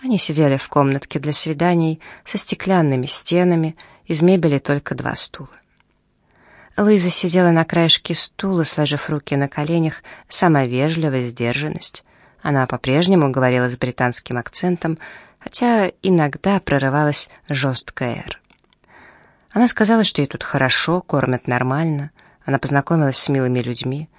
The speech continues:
но хочется вернуться к работе. Беспокоилась, как там ее студенты. «Я наговорила кучу глупостей», — сказала она и улыбнулась. «Ну», — Моррисон замялся.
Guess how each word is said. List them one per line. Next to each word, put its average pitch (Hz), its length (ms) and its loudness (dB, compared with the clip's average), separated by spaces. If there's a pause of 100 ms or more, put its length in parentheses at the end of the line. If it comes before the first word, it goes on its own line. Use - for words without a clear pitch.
(340)
но 214 60 -4
хочется - 420 0
вернуться 143 440 0
к - 80 -8
работе. - 560 -4 (400)
Беспокоилась, 180 680 0
как - 240 -6
там 151 160 -2
ее 143 140 -2
студенты. - 640 -10 (1300)
«Я 202 240 0
наговорила 143 540 0
кучу - 320 -6
глупостей», — 151 640 -2
сказала 131 480 0
она 127 180 0
и 123 40 -2
улыбнулась. - 760 -8 (600)
«Ну», — 135 440 0
Моррисон 147 460 0
замялся. 139 580 -2